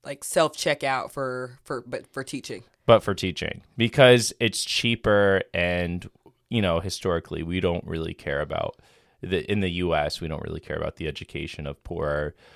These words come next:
Speaker 1: Yeah.
Speaker 2: students generally, and specifically Black students. And we're experimenting on them right now with
Speaker 1: For sure.
Speaker 2: this, with this kind of virtual education. So.
Speaker 1: And so you just did a paper about, like, how sci-fi teaches us about, like, that's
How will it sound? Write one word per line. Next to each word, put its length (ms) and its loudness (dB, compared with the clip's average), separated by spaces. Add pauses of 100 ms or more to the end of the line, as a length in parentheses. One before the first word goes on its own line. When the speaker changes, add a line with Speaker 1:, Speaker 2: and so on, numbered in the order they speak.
(380)
Speaker 1:
Yeah. 220 -8
Speaker 2:
students 680 -4
generally, 580 -4
and 180 -6
specifically 600 -6
Black 320 -4
students. 580 -6
And 140 2
we're 160 6
experimenting 640 2
on 160 -4
them 220 -6
right 200 -6
now 360 -8 (320)
with 100 2
Speaker 1:
For 100 6
sure. 180 2
Speaker 2:
this, 180 -2
with 180 -2
this 160 -2
kind 220 -4
of 60 -6
virtual 340 -4
education. 720 -10 (760)
So. 420 -4 (360)
Speaker 1:
And 180 -8
so 80 -8
you 160 -6
just 340 -10
did 160 -6
a 60 -12
paper 240 -6
about, 260 -8
like, 140 -10
how 120 -10
sci-fi 420 -12
teaches 320 -18
us 160 -18
about, 280 -10
like, 240 -16
that's 460 -14